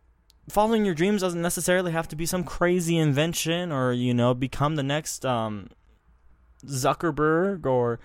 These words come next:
Apple product or business. It doesn't need to be any of those things. Success, as long as you can wake up in the morning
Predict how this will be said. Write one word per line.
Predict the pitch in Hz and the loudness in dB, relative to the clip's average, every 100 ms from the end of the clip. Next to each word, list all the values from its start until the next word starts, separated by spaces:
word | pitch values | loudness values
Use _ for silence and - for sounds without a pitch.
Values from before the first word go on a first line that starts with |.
| - - | -20 0
Apple | 123 143 - 165 | 4 4 4 2
product | 160 160 147 156 170 147 | 4 6 6 4 0 -2
or | |
business. | 131 143 147 160 185 - | -4 -4 -4 -4 -4 -6
It | 113 131 | -8 0
doesn't | 170 170 | 2 2
need | 151 151 | -2 -4
to | 135 | -4
be | 143 | -6
any | 311 | -4
of | 135 | -8
those | 117 - - | -8 -12 -10
things. | 127 107 | -10 -10
Success, | - 143 - 165 170 - - - - - 127 | -8 -6 0 2 2 -2 -12 -20 -20 -14 -10
as | 127 | 0
long | 151 175 170 | 0 2 -2
as | 131 | -4
you | 160 | -4
can | 170 143 | -2 -4
wake | 139 | -2
up | 139 - | -2 0
in | 156 | 0
the | 127 | 0
morning | 110 113 139 170 170 | -4 -6 -8 -10 -14